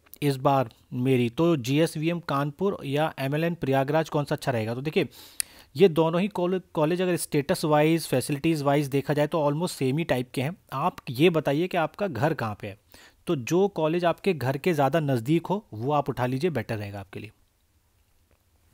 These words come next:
"सर, एम्स जोधपुर वर्सेस व-, एसएमएस जयपुर, which should we choose for एमबीबीएस?" देखिए,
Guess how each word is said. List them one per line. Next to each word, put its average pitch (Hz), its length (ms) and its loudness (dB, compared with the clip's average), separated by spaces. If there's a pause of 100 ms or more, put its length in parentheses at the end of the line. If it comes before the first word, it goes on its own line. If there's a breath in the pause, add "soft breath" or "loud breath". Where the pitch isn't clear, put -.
(500 loud breath)
"सर, - 340 2
एम्स 156 320 2
जोधपुर 156 520 4
वर्सेस 151 520 2 (400)
व-, 143 340 0
एसएमएस 165 400 0
जयपुर, 120 460 -2 (220)
which - 340 -2
should 170 460 -2
we 147 240 -2
choose 165 300 -4
for 147 120 2 (300)
एमबीबीएस?" 117 440 -2
देखिए, 156 300 0